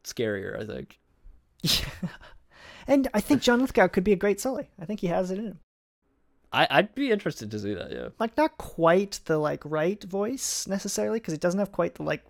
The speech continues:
Speaker 2: he doesn't sound like a big man like John Goodman
Speaker 1: Yeah,
Speaker 2: does.
Speaker 1: he doesn't sound
Speaker 2: But he's
Speaker 1: like a
Speaker 2: definitely got
Speaker 1: friggin' bear.
Speaker 2: depth. Like, he's a baritone. He's got depth to his voice
Speaker 1: Yeah.
Speaker 2: for sure.
Speaker 1: Yeah, definitely.
Speaker 2: <laughs> Well,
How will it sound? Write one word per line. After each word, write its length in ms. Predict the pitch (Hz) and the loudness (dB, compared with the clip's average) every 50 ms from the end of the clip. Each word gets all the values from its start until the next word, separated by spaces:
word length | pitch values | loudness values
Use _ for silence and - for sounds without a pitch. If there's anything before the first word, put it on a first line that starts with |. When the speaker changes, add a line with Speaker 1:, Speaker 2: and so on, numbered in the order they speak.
| _ _ _ | _ _ _
Speaker 2:
he 340 | - - 160 160 175 175 180 | -18 -14 -8 -2 2 4 6
doesn't 260 | 208 196 180 131 - | 6 6 4 2 -2
sound 580 | - - - 170 156 156 160 160 160 160 147 | -2 0 0 0 0 0 0 -2 -2 -4 -4
like 180 | 151 156 147 - | -4 -4 -4 -4
a 60 | 151 | -6
big 380 | 143 127 - 151 147 151 143 139 | -6 -6 -4 -6 -6 -6 -8 -10
man 340 | 143 143 147 151 - - - | -10 -10 -10 -10 -10 -10 -8
like 180 | - 156 151 151 | -8 -8 -8 -8
John 240 | - 147 151 151 | -10 -12 -10 -10
Goodman 260 | 143 151 151 - 117 123 | -8 -6 -6 -2 0 2
Speaker 1:
Yeah, 220 | 120 113 104 101 | 4 4 4 2
Speaker 2:
does. 180 | 98 101 - - - | 0 -2 -8 -12 -10
Speaker 1:
he 60 | 123 120 | -6 -4
doesn't 180 | 120 117 120 | -4 -4 -4
sound 140 | 113 - 123 | -4 -2 2
Speaker 2:
But 60 | - 175 | 2 4
he's 60 | 180 | 4
Speaker 1:
like 40 | - | 4
a 60 | 220 | 2
Speaker 2:
definitely 200 | 226 - - 269 | 0 0 -2 -2
got 200 | - 254 247 - | -2 -4 -4 -6
Speaker 1:
friggin' 460 | - - - 107 101 98 95 95 165 165 _ - | -6 -4 -2 -2 -2 -2 -4 -6 -8 -10 _ -8
bear. 380 | 87 90 95 98 95 98 - - _ _ _ _ _ _ _ _ _ _ | -6 -4 -2 -2 -4 -4 -6 -10 _ _ _ _ _ _ _ _ _ _
Speaker 2:
depth. 340 | - - 170 - - - - | -2 0 0 0 -2 -4 -6
Like, 160 | - 165 160 | -4 -4 -2
he's 120 | - 196 220 | -2 0 -2
a 60 | 202 | 0
baritone. 500 | - 151 143 151 156 - - 147 147 143 | 0 0 -2 -2 -2 -4 -6 -10 -12 -12
He's 120 | - 156 | -12 -8
got 220 | - 190 156 135 - | -6 -6 -6 -6 -8
depth 420 | - - - - - - - - - | -10 -10 -10 -10 -14 -16 -18 -14 -10
to 100 | - 147 | -8 -8
his 120 | 147 156 | -8 -8
voice 300 | - - - - 104 92 | -8 -4 -2 -2 -2 -2
Speaker 1:
Yeah. 60 | 95 | -4
Speaker 2:
for 120 | - - - | -8 -12 -14
sure. 380 | - - 80 73 69 - - - _ _ - | -12 -10 -10 -10 -10 -10 -12 -16 _ _ -8
Speaker 1:
Yeah, 180 | 127 117 87 92 | -6 -6 -4 -2
definitely. 420 | 101 98 95 92 92 92 92 92 - - - - - - - - | -2 -2 -2 -2 -4 -8 -8 -10 -10 -14 -20 -20 -20 -20 -20 -20
Speaker 2:
<laughs> 420 | - - - - - - - - - | -20 -20 -20 -20 -18 -16 -10 -4 -2
Well, 260 | 208 - 202 - | 0 0 0 0